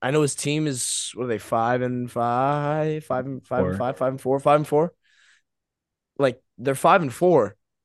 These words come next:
Speaker 1: and he's been balling every game. Like, he, I don't really feel like he has been the reason why they have four losses. Like, he is playing unbelievable. He's playing like a,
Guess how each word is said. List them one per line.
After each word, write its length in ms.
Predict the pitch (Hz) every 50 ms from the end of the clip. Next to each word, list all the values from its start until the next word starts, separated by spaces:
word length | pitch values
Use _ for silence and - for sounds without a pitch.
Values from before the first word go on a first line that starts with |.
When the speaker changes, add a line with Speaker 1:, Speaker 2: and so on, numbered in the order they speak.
| _ _ _ _ _ _ _ -
Speaker 1:
and 300 | 139 139 135 131 120 - _ _ _ _
he's 380 | - 120 - - 170 175 160 135
been 380 | 156 156 151 147 131 117 113
balling 400 | 107 - 139 165 165 147 127 123
every 200 | 117 139 147 131
game. 220 | 117 127 135 120 98
Like, 140 | 95 110 -
he, 240 | 117 117 147 156 151
I 180 | 127 123 139
don't 220 | 147 156 156 127 123
really 180 | 151 151 143
feel 140 | 139 - 147
like 120 | 139 135 -
he 120 | - 147
has 160 | 147 139 123
been 140 | 131 131 127
the 60 | 123
reason 440 | 120 135 139 127 120 120 117 113 104 _ _ _ _ _ _ _
why 300 | - 117 123 127 127 123
they 220 | 117 120 123 123 120
have 240 | 123 117 110 107 107 110 98 104 95 _
four 180 | - 127 117 110
losses. 440 | 110 117 123 120 - - - - -
Like, 120 | 95 101
he 160 | - - 143
is 100 | 156 151
playing 360 | 147 - 160 156 147 139 127 - -
unbelievable. 560 | 123 139 135 131 120 123 131 131 127 139 147
He's 180 | 139 131 123 -
playing 420 | - - 135 131 131 123 120 117 - _ _ _ _ _ _ _ _
like 180 | - 123 120 120
a, 180 | 120 113 107